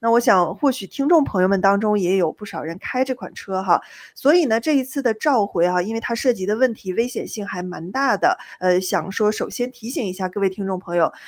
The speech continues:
那根据 Toyota 的声明呢，是说在二零一三年到二零一八年款的部分rav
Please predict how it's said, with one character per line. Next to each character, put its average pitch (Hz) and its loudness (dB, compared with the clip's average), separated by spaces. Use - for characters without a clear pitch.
那 311 0
根 370 2
据 311 4
Toyota 247 -2
的 208 2
声 311 -2
明 214 -2
呢， 247 0
是 277 -4
说 269 0
在 311 4
二 320 4
零 269 -2
一 330 -6
三 339 0
年 190 -4
到 240 2
二 240 2
零 233 -2
一 277 -6
八 320 2
年 220 -4
款 - -4
的 185 2
部 285 -4
分 240 2
rav 254 0